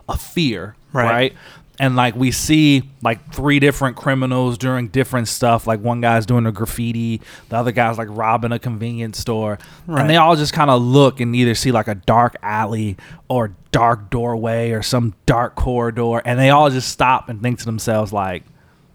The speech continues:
Speaker 1: "Shit,
Speaker 2: Yeah.
Speaker 1: he could be there."
Speaker 2: Right.
Speaker 1: Like, he could come out of that, like, that fucking darkness. And I just thought that that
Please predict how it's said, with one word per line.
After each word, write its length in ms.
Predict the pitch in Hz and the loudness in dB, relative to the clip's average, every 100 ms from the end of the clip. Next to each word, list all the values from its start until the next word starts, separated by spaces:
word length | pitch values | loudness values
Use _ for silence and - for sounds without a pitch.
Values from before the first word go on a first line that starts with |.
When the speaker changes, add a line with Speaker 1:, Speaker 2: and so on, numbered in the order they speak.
| _ _ _ | _ _ _
Speaker 1:
"Shit, 640 | - - - - 131 - - _ _ - | -12 -6 -2 -2 -4 -6 -16 _ _ -6
Speaker 2:
Yeah. 280 | 107 180 - | 2 2 2
Speaker 1:
he 180 | - 156 | 2 2
could 200 | 139 117 | 2 -2
be 160 | 101 156 | 2 2
there." 360 | 98 76 - - - | 2 -4 -14 -16 2
Speaker 2:
Right. 380 | 147 123 123 - | 6 6 2 -2
Speaker 1:
Like, 120 | 123 | 0
he 160 | 170 143 | 0 4
could 180 | 151 | 2
come 300 | - - 156 | 0 0 0
out 220 | 143 139 135 | 2 0 0
of 60 | |
that, 260 | 117 92 - - | -4 -8 -12 -12
like, 320 | 117 120 117 | -6 -6 -4
that 240 | 127 120 - | -4 -4 -2
fucking 400 | 127 - 123 110 | -4 -4 -10 -6
darkness. 720 | 110 135 - 95 92 - - _ - _ _ - | 0 -2 -2 -16 -14 -12 -14 _ -20 _ _ -8
And 160 | 131 120 | -4 0
I 200 | 135 156 | 2 2
just 440 | 123 131 - - | 2 2 2 -2
thought 400 | 139 123 110 - | 2 2 2 -4
that 240 | 131 95 117 | -6 -4 0
that 400 | 123 123 110 - | 2 2 0 -8